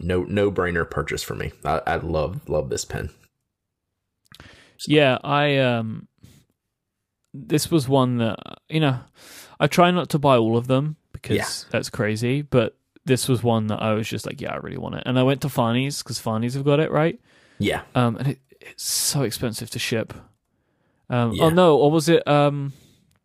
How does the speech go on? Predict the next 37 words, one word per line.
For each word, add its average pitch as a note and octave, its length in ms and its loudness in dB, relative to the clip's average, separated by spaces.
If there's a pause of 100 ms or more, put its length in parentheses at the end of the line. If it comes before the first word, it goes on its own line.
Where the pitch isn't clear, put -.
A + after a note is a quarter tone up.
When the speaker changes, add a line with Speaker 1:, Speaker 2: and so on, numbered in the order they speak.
(300)
Speaker 2:
I C3 120 0
don't C#3 120 0
think D3+ 220 -4
it C3+ 60 -4
was A#2 140 -8
Farney's. A2 600 -6 (400)
Goldspot. - 460 2 (640)
Speaker 1:
Mm-hmm. G#2+ 340 0 (340)
Speaker 2:
And A#2+ 380 0
first D#3+ 380 4
Goldspot's, - 840 0
uh, A2+ 200 0
ordering B2+ 360 2
process A2 420 -4
was G#2+ 100 -10
crashing A#2+ 400 -4
on G2+ 160 -8
me. G2+ 240 -8 (540)
Speaker 1:
Mm. G2 260 -2 (220)
Speaker 2:
And B2+ 160 2
then C3+ 120 4
it C3 100 -2
was A#2+ 140 -4
like, A#2 180 -2
it - 40 -6
was - 100 -6
super - 360 -2
expensive - 400 -8
to - 100 -16
ship - 280 -4
it - 180 -8 (100)
again. G#2 480 -6
Speaker 1:
Yeah. - 220 -6 (360)
Yeah. A2 240 0
Speaker 2:
Um, G#2+ 200 -4
and A2+ 260 -2
then, A2 480 0